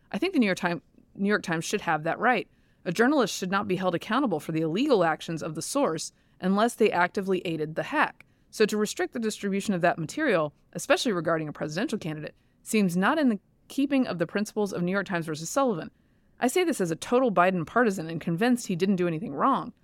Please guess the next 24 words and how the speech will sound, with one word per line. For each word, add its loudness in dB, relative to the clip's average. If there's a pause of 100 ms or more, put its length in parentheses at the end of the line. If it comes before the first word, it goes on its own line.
(280)
But -6
the -2
story 2
now 0
has -2
become 0
more 4
about 4
censorship -4
than 0
relatively 4
innocuous 0
emails, 0
and -6
it's -10
become 0
a 2
bigger 0
deal 2
than -2
it -6
would 0
have 0
been." -10